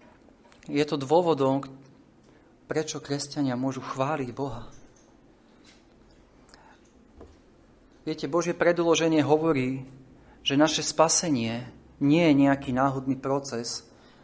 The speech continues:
kde Kristus nás učinil nejak, nejako spasiteľnými a teraz je na nás, aby sme urobili to správne rozhodnutie a rozhodli sa pre Neho.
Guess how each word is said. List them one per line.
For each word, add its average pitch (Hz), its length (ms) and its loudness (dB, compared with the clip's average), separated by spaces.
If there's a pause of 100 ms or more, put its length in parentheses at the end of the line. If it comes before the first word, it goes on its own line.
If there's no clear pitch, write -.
kde 131 200 -2
Kristus 160 800 -2 (1040)
nás 131 200 0
učinil 165 840 4 (480)
nejak, 139 400 2 (480)
nejako 135 280 -2
spasiteľnými 151 1080 4 (500)
a - 120 -4
teraz 147 440 6
je 139 320 4 (480)
na 135 160 8
nás, 131 560 2 (720)
aby 127 220 -4
sme 131 160 0
urobili 139 400 2
to 131 160 -6
správne 139 400 2
rozhodnutie 135 640 0
a 120 80 -2
rozhodli 131 320 -2
sa 120 160 -4
pre 135 240 -2
Neho. 123 320 0